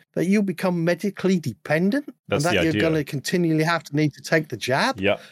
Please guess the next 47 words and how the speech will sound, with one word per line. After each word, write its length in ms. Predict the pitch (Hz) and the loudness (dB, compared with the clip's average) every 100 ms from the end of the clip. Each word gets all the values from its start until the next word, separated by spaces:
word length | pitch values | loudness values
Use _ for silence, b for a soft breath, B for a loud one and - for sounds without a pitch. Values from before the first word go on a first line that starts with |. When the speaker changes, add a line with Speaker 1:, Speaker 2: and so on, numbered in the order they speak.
| B | B
Speaker 2:
that's 220 | 165 175 | 0 0
Speaker 1:
And 40 | 175 | 2
Speaker 2:
the 80 | 104 | 0
idea. 380 | 87 107 82 - _ | 0 0 0 -4 _
Speaker 1:
I, 360 | - 76 82 - | 0 0 0 -2
I, 80 | - | -2
I 220 | 196 185 | -2 0
was 120 | 175 - | -4 -2
giving 200 | 165 110 | -2 -2
it, 80 | |
"Whoa, 320 | 98 135 208 135 | -4 -2 0 0
that's 240 | 175 - | -2 -4
bad." 260 | - 113 139 | -4 0 2
Speaker 2:
You 60 | |
have 140 | 117 - | 2 0
to 80 | |
go 80 | 107 | -4
Speaker 1:
But 80 | 104 | 0
Speaker 2:
back 140 | 107 | 2
Speaker 1:
then, 80 | 110 | 2
Speaker 2:
to 60 | 101 | 0
them 180 | 120 113 | -2 -2
to 40 | |
stay 140 | - | 0
Speaker 1:
then 80 | 107 | 0
Speaker 2:
alive. 500 | 92 107 92 78 - _ _ | 2 0 0 -4 -10 _ _
That's 180 | - - | 0 0
the 80 | 117 | -2
point. 220 | - 185 | -2 0
Speaker 1:
Yeah, 140 | 185 - - | 0 -2 -2
then, 220 | 165 165 | -4 -2
then, 340 | 165 185 - 170 | -2 -2 -2 -2
then, 160 | 175 170 - - | -2 -2 -4 -2
then 140 | 185 | 0
you 120 | 180 | 0
look 220 | 170 185 | 0 -2
at 120 | 208 165 | -4 0
the 160 | 165 | 0
extreme 580 | 156 - - 175 165 147 | 0 -4 -4 -2 0 2
where 220 | 139 135 | 2 2
this, 420 | 131 127 - - - _ 139 | 0 -2 -4 -8 -10 _ -2
um, 520 | 127 120 110 101 92 _ - | 0 0 -2 -6 -8 _ 2
these, 200 | 143 - | 2 2
this 260 | 143 147 160 | -4 -4 -2
mast 340 | 175 170 - | -2 -2 -2
cell, 380 | 147 139 131 127 | 0 0 0 -4
um, 520 | 135 131 120 117 101 | -2 0 0 -2 -6